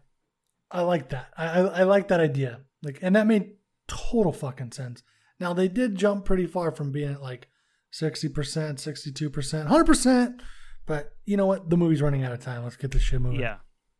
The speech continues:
Speaker 1: Queenie's about to wake up and her, her kids are coming for her, you know?
Speaker 2: Mm-hmm.
Speaker 1: I didn't like that. I'll say that. Like, Queenie in the future, she was, you know, chained up and everything.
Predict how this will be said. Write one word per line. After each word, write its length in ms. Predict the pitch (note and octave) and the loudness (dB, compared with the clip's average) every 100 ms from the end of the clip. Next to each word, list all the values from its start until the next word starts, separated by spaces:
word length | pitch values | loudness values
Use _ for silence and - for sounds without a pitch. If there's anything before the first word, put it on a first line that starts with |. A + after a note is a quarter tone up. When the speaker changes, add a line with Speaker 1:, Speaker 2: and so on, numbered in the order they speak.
| _ - _ _ _ _ _ | _ -20 _ _ _ _ _
Speaker 1:
Queenie's 360 | - F#3 F3+ D3 | 6 6 6 2
about 220 | D3 C#3+ | -2 -2
to 60 | |
wake 260 | C#3+ C#3+ C#3 | 0 0 0
up 160 | C#3+ C3+ | -4 -2
and 80 | C3 | -2
her, 180 | C3 - | -4 -8
her 120 | D#3 | -12
kids 280 | C3+ D#3+ D3 | -8 -4 -4
are 60 | C3 | -4
coming 280 | C3 C3 B2 | -6 -8 -8
for 220 | C3 B2+ | -10 -10
her, 140 | A#2+ | -10
you 80 | B2 | -10
know? 200 | B2+ B2+ C3 - | -10 -10 -14 -20
Speaker 2:
Mm-hmm. 320 | C3 A#2+ B2+ C3 _ _ _ _ _ _ _ _ _ _ _ _ _ _ _ _ _ _ _ _ _ _ _ _ _ _ - | -18 -16 -18 -20 _ _ _ _ _ _ _ _ _ _ _ _ _ _ _ _ _ _ _ _ _ _ _ _ _ _ -6
Speaker 1:
I 100 | E3+ | -4
didn't 360 | C#3 G3+ G#3+ | 4 6 6
like 280 | F3 D#3+ C3+ | 2 -4 -4
that. 220 | C3+ A#2 | -6 -6
I'll 80 | A#2+ | -8
say 220 | B2+ D#3 | -4 -2
that. 320 | C3+ B2+ A#2+ - _ _ _ _ _ _ _ _ _ _ | -2 -4 -10 -20 _ _ _ _ _ _ _ _ _ _
Like, 160 | D3 C3+ | -12 0
Queenie 300 | - F3+ F#3 | 4 6 4
in 80 | F3 | 2
the 80 | |
future, 640 | D3+ E3+ F3 - G3+ G3 - _ _ _ _ _ _ _ _ _ | 0 0 0 -2 -6 -6 -10 _ _ _ _ _ _ _ _ _
she 260 | - - F3+ | -12 -4 4
was, 220 | E3 C3+ | 4 2
you 80 | D#3 _ _ F3+ | -6 _ _ -6
know, 100 | D3 | -6
chained 440 | - - G3+ G3+ | -4 2 4 4
up 180 | D#3+ B3+ | 2 0
and 80 | G#3 | -2
everything. 500 | G#3 A3 A3+ B3 B3 | -2 -4 -4 -2 -2